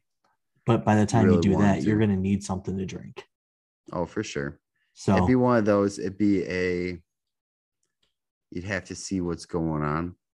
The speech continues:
Speaker 2: going
Speaker 1: Mm-hmm.
Speaker 2: around. Like I said, I would look, definitely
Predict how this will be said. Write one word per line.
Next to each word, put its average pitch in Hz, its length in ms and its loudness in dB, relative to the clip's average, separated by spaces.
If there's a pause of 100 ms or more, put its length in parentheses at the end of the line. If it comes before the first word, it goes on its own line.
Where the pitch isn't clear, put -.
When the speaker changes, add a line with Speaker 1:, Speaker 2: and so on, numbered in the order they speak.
(220)
Speaker 2:
going 104 220 0
Speaker 1:
Mm-hmm. 104 140 2
Speaker 2:
around. 80 240 -4 (2000)
Like 107 140 2
I 98 80 2
said, 92 240 0
I 87 100 2
would 107 140 2
look, 101 160 2
definitely 92 320 -2